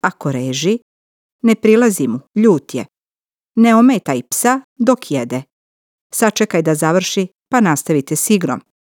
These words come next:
Ne trči za psom. Uvijek je bolje da pas dođe k tebi nego da ti trčiš za njim. Ne radi psu ono što mu smeta.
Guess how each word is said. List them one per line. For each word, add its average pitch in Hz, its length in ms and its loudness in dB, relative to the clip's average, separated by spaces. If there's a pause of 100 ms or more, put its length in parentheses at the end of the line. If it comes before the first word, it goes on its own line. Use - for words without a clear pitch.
(360)
Ne 196 180 4
trči 269 380 -2
za 135 160 -2
psom. 135 360 -2 (680)
Uvijek 214 400 0
je 101 60 -8
bolje 202 340 0
da 135 120 -8
pas - 420 -4
dođe 139 400 -4
k - 100 -20
tebi 240 380 -2 (300)
nego 175 380 0 (140)
da 147 120 -4
ti 254 260 -2
trčiš - 600 -4
za 220 160 2
njim. 151 240 0 (720)
Ne 226 140 6
radi 240 320 0
psu - 280 0
ono 208 260 4
što 190 220 -4
mu 165 100 -2
smeta. - 560 -4